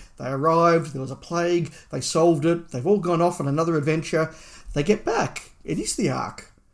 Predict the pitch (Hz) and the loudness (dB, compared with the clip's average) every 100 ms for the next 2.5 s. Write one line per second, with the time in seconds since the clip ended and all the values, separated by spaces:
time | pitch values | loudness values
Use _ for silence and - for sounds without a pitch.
0 | _ - 120 147 269 330 320 254 185 151 | _ -8 -2 0 2 2 2 0 2 2
1 | 135 143 - _ _ _ _ - 156 - | 2 -2 -6 _ _ _ _ -4 0 2
2 | 240 277 - 131 - | 2 0 -2 -6 -6